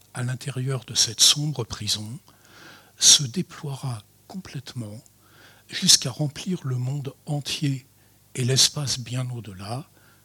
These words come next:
par l'expansion de sa divine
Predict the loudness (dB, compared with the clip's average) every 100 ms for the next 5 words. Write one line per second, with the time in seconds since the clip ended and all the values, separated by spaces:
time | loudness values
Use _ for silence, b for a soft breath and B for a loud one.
0 | b _ _ -2 -2 -4 -10 -6 -4 2
1 | 0 0 4 4 4 -4 -8 -16 -8 0
2 | 2 2 -2 -6 -4 -2 2 0 0